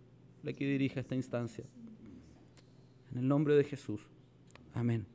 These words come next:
Hermanos, <clears throat> cuando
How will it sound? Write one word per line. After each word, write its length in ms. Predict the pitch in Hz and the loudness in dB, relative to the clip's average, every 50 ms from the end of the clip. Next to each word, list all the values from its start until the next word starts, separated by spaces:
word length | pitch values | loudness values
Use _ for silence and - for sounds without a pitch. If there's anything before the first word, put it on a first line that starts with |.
| - - - - - - - - - - - - - - - - - - - - - - - - - - - - - - - - - - - - - - - - | -20 -20 -20 -20 -20 -20 -20 -20 -20 -20 -20 -20 -20 -20 -20 -20 -20 -20 -20 -20 -20 -20 -20 -20 -20 -20 -20 -20 -20 -20 -20 -20 -20 -20 -20 -20 -20 -12 0 6
Hermanos, 540 | 135 147 175 196 214 226 226 208 - - - - - - - - - - - - - - - - - | 12 12 12 12 12 12 12 12 10 4 -12 -18 -20 -20 -20 -20 -20 -20 -20 -20 -20 -20 -16 -8 -4
<clears throat> 880 | - - 120 - - - - - - - - - - - - - - - | -2 -2 -2 -2 -6 -12 -20 -20 -20 -20 -20 -20 -20 -20 -20 -18 0 4
cuando 720 | 170 165 170 165 160 175 170 170 165 165 160 151 139 - | 4 6 6 6 6 8 10 12 12 12 10 8 4 -2